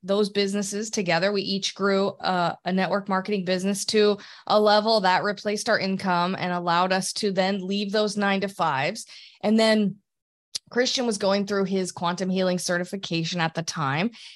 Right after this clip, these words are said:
and he was learning these beautiful healing modalities. And then we were both using this technology to learn more about ourselves and what we wanted to do with our lives and how we could help more people.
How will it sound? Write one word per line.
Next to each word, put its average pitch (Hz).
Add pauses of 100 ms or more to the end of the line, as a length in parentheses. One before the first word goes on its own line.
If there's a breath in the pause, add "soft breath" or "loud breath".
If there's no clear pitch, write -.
(100)
and 185
he 226
was 202
learning 208
these 214
beautiful 190
healing 180
modalities. 170
And 190
then 185 (800 soft breath)
we 214
were 220
both 214
using 208
this 190
technology 190
to 220
learn 214
more 202
about 175
ourselves 180
and 202
what 190
we 208
wanted 185
to 175
do 175
with 180
our 160
lives 190
and 170
how 170
we 196
could 196
help 165
more 160
people. 175